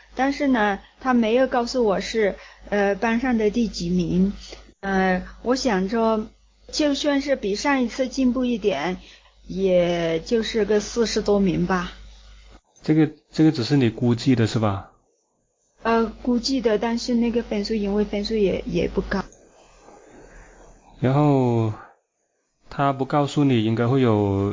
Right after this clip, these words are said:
Speaker 2: 有两个原因。第一个，他真的觉得自己的成绩不理想。第二个，然后他害怕告诉你之后，然后你也会过于担忧。所以应该会有两个这样的一个原因。然后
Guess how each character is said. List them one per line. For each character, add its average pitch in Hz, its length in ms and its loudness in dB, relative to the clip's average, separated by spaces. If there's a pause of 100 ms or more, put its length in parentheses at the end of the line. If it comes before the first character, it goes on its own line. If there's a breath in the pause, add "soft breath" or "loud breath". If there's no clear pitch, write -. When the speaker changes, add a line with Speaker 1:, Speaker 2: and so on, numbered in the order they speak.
(140)
Speaker 2:
有 110 120 2
两 101 180 2
个 127 100 2
原 104 180 4
因。 104 220 4
第 117 220 2
一 - 20 -2
个， 113 420 2
他 107 240 -2 (360)
真 117 180 2
的 110 80 2
觉 107 200 0
得 104 180 0
自 131 140 0
己 117 100 2
的 107 100 2
成 104 320 0
绩 110 160 -2
不 123 140 0
理 104 160 2
想。 98 280 -4 (720 loud breath)
第 135 140 4
二 131 40 2
个， 123 280 2
然 104 180 2
后 110 500 2
他 107 720 0
害 127 140 0
怕 123 160 0
告 120 240 -2
诉 127 200 0
你 113 160 4
之 107 200 -4
后， 107 340 0
然 101 100 -2
后 117 140 0
你 110 160 2
也 95 140 0
会 104 360 2 (480 loud breath)
过 123 160 0
于 107 140 2
担 101 240 0
忧。 98 280 -2 (800 loud breath)
所 110 220 0
以 101 60 2
应 107 100 4
该 110 140 0
会 123 120 2
有 110 120 4
两 98 240 0
个 110 280 0
这 101 140 -4
样 113 80 2
的 104 80 0
一 - 20 -4
个 110 80 0
原 95 240 0
因。 98 260 -4
然 101 120 0
后 113 240 2